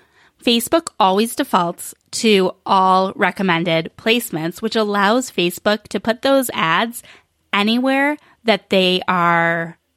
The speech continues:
able to be shown based on the size of the ad, the duration of the video, et cetera, et cetera. For this example, and in most cases, you wanna switch that to edit placements and then go in there and make some strategic decisions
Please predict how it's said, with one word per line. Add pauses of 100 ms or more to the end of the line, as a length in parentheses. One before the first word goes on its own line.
(180)
able
to
be
shown
based
on
the
size
of
the
ad,
the
duration
of
the
video,
et
cetera,
et
cetera. (600)
For
this
example, (220)
and
in
most
cases, (360)
you
wanna
switch
that (100)
to (160)
edit (180)
placements (340)
and
then
go
in
there
and
make
some
strategic
decisions